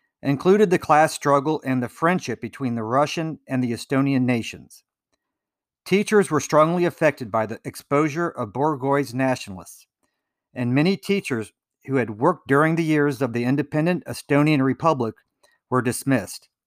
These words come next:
This caused a fall in the quality of tuition. In the Estonian S S R, a seven-year, and after nineteen fifty-nine, eight-year compulsory education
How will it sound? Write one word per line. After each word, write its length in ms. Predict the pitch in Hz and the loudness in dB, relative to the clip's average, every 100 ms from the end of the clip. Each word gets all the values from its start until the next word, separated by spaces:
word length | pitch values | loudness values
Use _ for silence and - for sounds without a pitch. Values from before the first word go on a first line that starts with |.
| _ _ _ _ _ _ _ | _ _ _ _ _ _ _
This 280 | 104 190 190 | 2 4 4
caused 360 | - 160 143 123 | 2 4 4 2
a 60 | |
fall 360 | - 147 160 175 | 2 6 6 4
in 120 | 135 | 0
the 100 | 123 | -4
quality 460 | - 143 143 143 139 | 0 2 4 2 -2
of 100 | 139 | -4
tuition. 580 | 151 135 127 - 78 _ _ _ _ _ _ _ _ _ _ _ _ _ _ _ | -4 -2 -4 -6 -18 _ _ _ _ _ _ _ _ _ _ _ _ _ _ _
In 160 | 147 156 | -2 2
the 120 | 151 | 2
Estonian 540 | 131 - 180 190 156 127 | 0 2 2 4 2 2
S 240 | 151 - | 2 4
S 240 | 156 139 180 | 4 2 4
R, 380 | 180 131 110 - _ _ _ _ _ | 4 4 0 -8 _ _ _ _ _
a 100 | 127 | -10
seven-year, 720 | - 175 185 180 123 107 110 _ _ _ _ _ | -2 0 2 2 0 -2 -6 _ _ _ _ _
and 120 | 123 | -2
after 240 | 139 131 110 | 0 0 -2
nineteen 420 | 123 127 135 117 | -4 -4 -6 -6
fifty-nine, 720 | 123 117 117 135 135 135 - _ _ | -8 -6 -2 2 2 0 -6 _ _
eight-year 460 | 160 202 - 131 123 | 2 2 2 0 0
compulsory 720 | - 131 - 170 175 185 180 | 0 -4 0 0 2 0 0
education 800 | 156 151 160 165 156 - 110 104 | 0 0 -2 -2 -4 -4 -8 -10